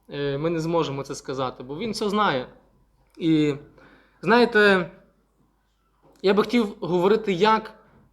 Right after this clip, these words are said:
Слово Боже, Біблія і як молитва, вони впливають на наше життя, для чого вони нам потрібні. Знаєте, е, в кожної людини є такий стан емоційний,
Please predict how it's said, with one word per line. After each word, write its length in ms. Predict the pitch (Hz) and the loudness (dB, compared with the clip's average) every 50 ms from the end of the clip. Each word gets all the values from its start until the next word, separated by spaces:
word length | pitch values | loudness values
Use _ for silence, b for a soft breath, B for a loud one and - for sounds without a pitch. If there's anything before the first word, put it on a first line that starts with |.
| _ _ _ | _ _ _
Слово 480 | - - - - 180 208 220 196 196 190 | -18 -16 -8 2 6 6 8 8 6 2
Боже, 440 | 165 175 196 220 220 180 160 151 | 2 2 4 4 4 2 0 -2
Біблія 520 | 143 135 143 185 196 170 156 151 147 147 151 | -4 -4 -6 -6 -6 -6 -6 -6 -4 -4 -4
і 140 | 156 156 160 | -2 -2 0
як 260 | 175 214 226 220 185 | 0 0 0 0 -2
молитва, 560 | 175 175 175 170 190 220 240 233 190 165 170 | -4 -2 0 2 2 2 2 0 0 -2 -2
вони 220 | 160 160 180 208 | 0 0 -2 -2
впливають 480 | 220 214 - 185 180 180 202 196 196 190 | -4 -4 -4 -4 -2 0 0 0 0 -2
на 80 | 185 180 | -4 -4
наше 280 | 185 185 175 - 160 | -4 -4 -4 -6 -8
життя, 480 | 147 151 156 - - 170 147 123 - B B B B B B | -10 -10 -10 -6 -6 -4 -4 -4 -8 B B B B B B
для 140 | 143 147 160 | -6 -6 -4
чого 260 | 160 226 214 208 185 | -2 -2 -2 0 0
вони 180 | 185 190 196 196 | -2 -2 -2 0
нам 180 | 196 185 185 | 0 -2 -2
потрібні. 480 | 185 - 175 165 180 196 196 160 160 151 | -4 -6 -10 -8 -6 -6 -6 -4 -4 -2
Знаєте, 460 | 156 208 226 240 233 214 185 170 175 B B B B B B B - | -2 0 -2 0 0 0 -2 -2 -2 B B B B B B B -4
е, 460 | - 151 151 156 156 151 156 156 151 | 0 0 2 2 2 0 0 -2 -4
в 140 | 151 151 - | -6 -8 -8
кожної 560 | - 254 254 254 214 214 214 214 196 196 202 | 2 4 4 4 4 2 2 2 2 0 0
людини 560 | 180 185 190 170 226 247 254 233 208 180 170 170 - - _ _ _ _ _ _ _ _ _ _ _ _ | 0 -2 0 0 0 0 2 0 -2 -6 -8 -10 -18 -20 _ _ _ _ _ _ _ _ _ _ _ _
є 220 | - 160 160 214 226 | -8 0 2 2 2
такий 600 | 226 233 226 226 220 214 208 190 170 - 180 160 | 2 0 -4 -2 -2 0 0 0 0 -2 -4 -6
стан 440 | - - - 226 220 233 226 214 202 - - - | -8 -4 0 2 2 2 2 0 -4 -8 -14 -8
емоційний, 840 | - 170 175 175 175 175 - - 226 247 240 214 185 165 151 135 139 | -4 -2 0 0 0 -2 -2 -2 -2 0 0 0 -2 -2 -4 -6 -12